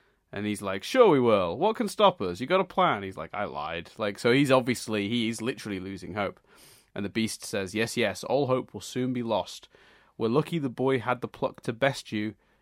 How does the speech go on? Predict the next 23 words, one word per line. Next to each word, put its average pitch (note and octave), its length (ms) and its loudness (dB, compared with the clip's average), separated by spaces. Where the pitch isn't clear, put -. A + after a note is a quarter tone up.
Your G#2 140 -2
play B2+ 320 0
could B2+ 160 -4
have A#2+ 100 -6
cost - 300 -10
us G2 80 -8
both." F#2+ 500 -2
Um, G2 380 -2
and F#2+ 120 -4
then G#2+ 100 0
he G#2+ 80 0
says G#2+ 260 -6
to A2+ 100 -8
the G#2 140 -4
woodsman, G#2 580 -6
"Don't A2+ 220 0
you A2 100 -8
care G#2 300 -2
about G2+ 260 -4
keeping G#2 340 -10
your G2+ 160 -8
lantern G2 520 -12
lit? - 420 -14